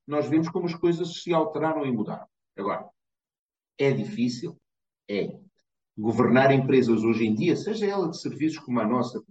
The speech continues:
ou outras, complicado. Reter talentos, um desafio. Enfim, mas estamos aqui, porque senão então mandamos a toalha ao chão e, e, e vamos também nós para o estrangeiro, eventualmente com a nossa idade vamos mais viajar do que trabalhar. Mas,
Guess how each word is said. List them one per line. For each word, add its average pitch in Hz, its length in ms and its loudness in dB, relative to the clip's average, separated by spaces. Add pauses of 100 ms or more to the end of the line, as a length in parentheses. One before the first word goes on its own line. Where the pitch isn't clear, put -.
(160)
ou 127 240 4
outras, 175 380 0 (880)
complicado. 131 600 0 (100)
Reter 127 420 0
talentos, 147 520 0 (280)
um 151 120 0
desafio. 139 560 -2 (480)
Enfim, 185 320 2
mas 117 140 -2
estamos 117 280 -4
aqui, 107 400 -4
porque - 180 -20
senão 107 220 -2
então 113 140 -2
mandamos 127 320 0
a 139 60 -4
toalha 156 320 0
ao 185 60 0
chão - 340 -6 (160)
e, 110 400 -2
e, 123 40 -2
e 120 40 2
vamos 123 220 0
também 123 200 4
nós 120 160 0
para - 100 -6
o 117 40 -4
estrangeiro, 139 520 -4 (120)
eventualmente 113 520 -4
com 120 100 -6
a 107 40 -2
nossa 110 220 -4
idade 135 260 -2
vamos 113 180 0
mais 113 220 -2
viajar 107 440 -2
do 110 80 -6
que - 60 -14
trabalhar. 85 380 -8
Mas, 104 160 -2